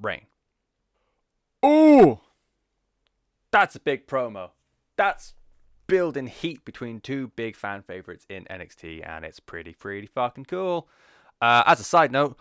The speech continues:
on this date, I see clearly, uh, Neville becomes the longest reigning N X T champion in the brand's history, surpassing Bo Dallas's two hundred and eighty day run. Fun facts.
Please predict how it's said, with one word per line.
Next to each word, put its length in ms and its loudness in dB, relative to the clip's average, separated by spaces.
on 220 4
this 160 -2
date, 340 -4
I 140 -4
see 180 -16
clearly, 460 -6
uh, 320 4
Neville 400 -2
becomes 420 -6
the 60 -10
longest 460 -6
reigning 240 -6
N 140 -8
X 100 -14
T 160 -14
champion 420 -8
in 120 -16
the 60 -14
brand's 300 -8
history, 380 -4
surpassing 640 -8
Bo 180 -2
Dallas's 640 -4
two 180 -8
hundred 380 -10
and 160 -16
eighty 320 -16
day 260 -16
run. 200 2
Fun 220 -8
facts. 460 -14